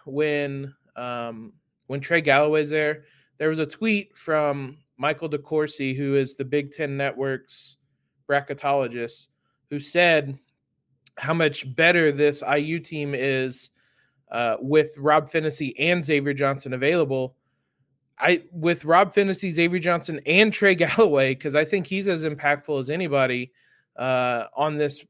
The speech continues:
roster outside of maybe Xavier and Trey Jackson Davis. It's not a coincidence that he's come back from injury and, again, not just immediately got back into the rotation, immediately closed two must-win games for the Hoosiers in the Big Ten tournament.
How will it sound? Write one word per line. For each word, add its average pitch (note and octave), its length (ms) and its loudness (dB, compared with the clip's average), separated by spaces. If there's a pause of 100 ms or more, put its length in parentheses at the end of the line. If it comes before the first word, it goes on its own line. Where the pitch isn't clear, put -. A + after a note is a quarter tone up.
(300)
roster C#3+ 680 4
outside D3+ 400 2
of D3 100 -2
maybe D3 300 -4
Xavier D3 480 -2
and C3+ 260 -8
Trey D3+ 200 -4
Jackson C#3+ 420 -6
Davis. C#3 520 -4 (680)
It's D3+ 180 -4
not F3+ 380 2 (140)
a F3 60 0
coincidence E3+ 760 -2
that D3+ 160 4
he's D#3 340 -10 (200)
come F3+ 200 0
back E3+ 240 4
from F3 160 -4
injury D#3 560 -2
and, D#3 100 -2
again, D#3+ 460 -2 (440)
not F3 160 0
just G#3+ 180 -2
immediately F#3 480 0
got E3+ 200 4
back F3 220 0
into E3+ 140 -4
the D#3 100 -4
rotation, D#3+ 640 -4
immediately F#3+ 600 0
closed F3+ 720 0 (280)
two G#3 280 0
must-win F#3+ 680 2
games F3+ 400 0
for F3 140 -10
the E3+ 100 -2
Hoosiers D#3 460 -4
in E3+ 240 -6
the E3 80 -4
Big D#3 240 -4
Ten D#3+ 260 -6
tournament. C#3 440 -8